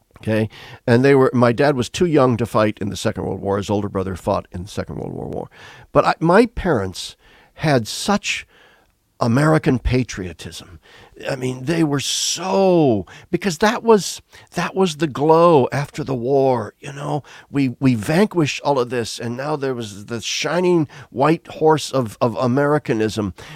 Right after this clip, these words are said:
and, and political liberalism. And, and you know what? Adults, adults were smitten with it. It was hard for them. It was very, very hard for them to then come out and say,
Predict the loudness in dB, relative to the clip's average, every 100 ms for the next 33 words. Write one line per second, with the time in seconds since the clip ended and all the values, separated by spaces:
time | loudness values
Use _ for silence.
0 | -4 0 2 2 0 2 2 2 2 0
1 | 0 0 2 2 0 0 0 0 0 0
2 | 2 4 4 2 2 4 2 2 -12 -14
3 | -20 -8 0 4 6 4 4 -4 -2 2
4 | 2 4 0 2 0 -2 -4 6 8 8
5 | 6 -2 -2 -2 -6 -10 -10 -4 -2 4
6 | 6 6 4 4 4 2 2 2 2 -2
7 | -2 -2 -4 -6 -4 -4 -4 -2 0 -2
8 | -6 -4 -2 -2 -4